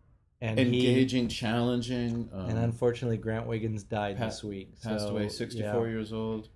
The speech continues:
Speaker 1: Yeah, it's a real loss to the educational
Speaker 2: Yes.
Speaker 1: community. I've, you, you know, I subscribe to his blog. I think maybe you do
Speaker 2: I do
Speaker 1: too,
Speaker 2: too.
Speaker 1: and
Speaker 2: And my students, um, have to subs-, subscribe to his blog.
Speaker 1: Looking forward to reading it every,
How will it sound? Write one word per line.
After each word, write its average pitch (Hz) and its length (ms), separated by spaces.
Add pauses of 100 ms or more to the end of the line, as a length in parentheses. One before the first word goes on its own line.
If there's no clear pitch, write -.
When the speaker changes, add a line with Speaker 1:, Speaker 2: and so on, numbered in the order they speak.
(220)
Speaker 1:
Yeah, 120 200
it's 117 140
a 131 60
real 147 200
loss 127 360
to 120 100
the 110 140
educational 113 540
Speaker 2:
Yes. - 100
Speaker 1:
community. 117 440
I've, 110 300
you, 131 220 (100)
you 120 140
know, 117 160
I 110 80
subscribe 120 560
to 120 80
his 107 120
blog. 117 520
I - 20
think 113 260
maybe 110 220
you 107 140
do 110 100
Speaker 2:
I 113 80
do 113 140
Speaker 1:
too, 120 120
Speaker 2:
too. 113 360
Speaker 1:
and 107 100
Speaker 2:
And 110 80
my 110 80
students, 135 560
um, 101 240
have 101 280
to 92 80
subs-, - 300 (280)
subscribe 87 420
to 92 80
his 85 80
blog. 143 200
Speaker 1:
Looking 139 340
forward 131 320
to 127 140
reading 120 340
it 120 160
every, 123 680